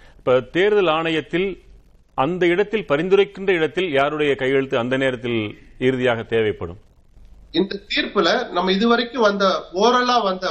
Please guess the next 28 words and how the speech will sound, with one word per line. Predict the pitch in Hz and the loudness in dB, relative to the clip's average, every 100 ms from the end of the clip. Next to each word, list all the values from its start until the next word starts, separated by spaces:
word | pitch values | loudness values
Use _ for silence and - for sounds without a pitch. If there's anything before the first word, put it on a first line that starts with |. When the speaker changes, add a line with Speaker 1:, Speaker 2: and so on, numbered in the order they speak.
| 156 - | -6 -6
Speaker 2:
வாதங்களை | 160 180 208 208 180 151 - | 0 0 0 -2 -2 -4 -6
படிச்சு | 175 180 196 | -6 -4 -4
பார்த்தோம்னா | - 151 156 139 113 127 143 - - _ _ - | 0 0 0 -4 0 0 -2 -8 -20 _ _ -2
கையெழுத்து | 180 247 220 196 208 | 0 2 0 -2 -4
அவசியம் | 185 196 196 135 | -4 -4 -4 -4
இல்லை. | 135 139 123 - _ - | -4 -6 -8 -14 _ -4
அப்ப | 165 202 | 0 0
கிட்டத்தட்ட | 202 208 262 233 226 277 | -2 -2 -2 -2 -2 -2
தேர்தல் | 208 247 269 247 226 | 0 0 0 0 0
ஆணையத்தின் | 214 208 202 156 | 0 -2 0 -2
அடிப்படை | - 262 - 247 214 190 | -2 -6 -2 0 0 -2
விதியவே | 190 233 240 220 269 - | -4 0 0 0 -2 -2
தளர்த்துறாங்க | 190 247 240 220 180 160 | 0 0 0 0 0 -2
இந்த | 147 | -8
நீதிமன்றம். | 175 196 156 127 - - | -6 -4 -4 -6 -8 -2
அந்த | 175 180 | -2 0
தேர்தல் | 254 294 262 220 | 0 0 0 0
ஆணையம் | 190 226 185 | 0 -2 -2
எந்த | 233 | -2
அளவுக்கு | 233 214 214 190 | -2 -2 -4 -4
ஏத்துக்கணும்னு | 208 208 190 202 180 | -4 -4 -6 -4 -4
நமக்கு | 165 _ | -6 _
புரியல. | 180 190 135 - _ - _ _ - | 0 0 0 -6 _ -20 _ _ 0
இந்த | 202 240 226 | 4 4 4
உத்தரவு | 202 214 285 240 247 | 2 2 0 0 0
எங்களுக்கு | 202 208 196 214 | -2 0 -2 -2
சங்கடம் | 202 196 226 214 185 | -2 0 0 0 -2
தருது. | 156 156 | -4 -4